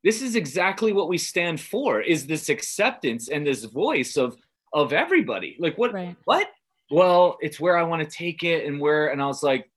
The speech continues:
Speaker 1: "I realize you're in a tough spot, man. And you're having to, like, manage all these voices and all these personalities and all these, but this isn't a good move," is in my head. Like, "This is not a good move, dude."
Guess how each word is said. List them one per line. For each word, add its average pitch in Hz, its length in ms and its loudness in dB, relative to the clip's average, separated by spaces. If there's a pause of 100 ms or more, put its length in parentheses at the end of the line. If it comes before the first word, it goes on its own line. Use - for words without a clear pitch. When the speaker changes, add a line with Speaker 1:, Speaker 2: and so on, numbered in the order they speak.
(140)
Speaker 1:
"I 156 100 -2
realize 175 420 2
you're 156 120 -2
in 156 80 -6
a 123 40 -6
tough 135 220 -4
spot, 139 400 -4
man. 110 260 -6
And 127 120 -4
you're 160 160 0
having 147 260 -2
to, 113 100 -2
like, 98 220 -4
manage 127 420 -6
all 135 260 -2
these 135 200 0
voices 135 540 -6
and 113 80 -6
all 127 140 -4
these 139 140 -4
personalities 131 840 -4
and 117 100 -6
all 123 160 -2
these, 120 280 -4 (800)
but 156 120 -4
this 180 200 0
isn't 175 220 -2
a 151 60 0
good 147 200 0
move," 139 360 2
is 139 140 -4
in 151 180 2
my 131 160 2
head. 139 260 2
Like, 120 140 0
"This 147 160 -2
is 147 80 -8
not 151 240 2
a 139 40 2
good 131 180 2
move, 127 300 0
dude." 117 240 0